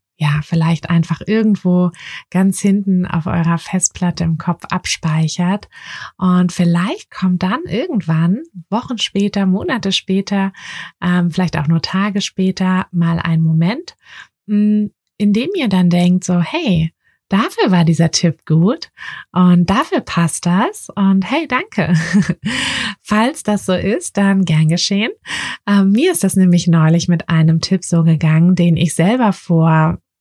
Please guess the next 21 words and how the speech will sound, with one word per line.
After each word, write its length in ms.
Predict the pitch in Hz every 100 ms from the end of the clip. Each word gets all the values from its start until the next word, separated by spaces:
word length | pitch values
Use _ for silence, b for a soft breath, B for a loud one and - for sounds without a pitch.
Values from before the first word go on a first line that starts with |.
| _
fast 280 | - 254 -
schon 160 | 247
zwei 320 | 196 - 175 247
Jahren 600 | 226 175 185 175 170 269 _
gelesen 580 | 175 160 151 156 147 151
habe, 400 | 151 156 170 247 320 _ B B B B B _
in 280 | 196 220 269
einem 460 | 175 175 170 170
Buch 380 | 165 180 262 -
von, 560 | - - 165 170 175 185 -
ähm, 240 | 170 165
Stefan 640 | - - 185 - 190 175
Mehrath. 840 | 165 175 220 202 147 151 208 392 - B B B B -
Ähm, 320 | 175 170 170
das 220 | 170 170
ist 160 | 185 -
so 80 | 160
ein 100 | 160
Unternehmer, 1300 | 165 165 160 156 170 220 220 208 208 208 208 208 208 - _ _ -
Coach, 640 | - 202 226 220 - - -
Autor, 880 | 175 202 - 196 190 185 185 185